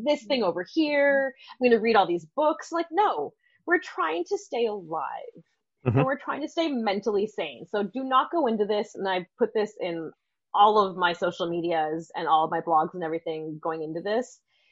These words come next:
Speaker 1: A situation like this is not a place to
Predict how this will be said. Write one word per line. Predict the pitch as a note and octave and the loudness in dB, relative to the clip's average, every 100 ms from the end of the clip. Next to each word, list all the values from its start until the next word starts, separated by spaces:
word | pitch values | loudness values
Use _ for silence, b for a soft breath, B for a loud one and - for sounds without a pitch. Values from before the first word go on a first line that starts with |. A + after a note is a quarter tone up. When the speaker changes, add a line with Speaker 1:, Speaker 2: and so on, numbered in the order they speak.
| _ _ _ _ _ _ _ - | _ _ _ _ _ _ _ -2
Speaker 1:
A | |
situation | A#3+ - - D#4+ D4+ E4 | -2 -2 -2 -2 -2 -2
like | C#4+ | 0
this | A3 | 0
is | A3 G3+ | 0 0
not | F#3+ | 2
a | G3 | 2
place | - G3 F#3+ - | 0 -2 -2 0
to | A3 F3 | 0 0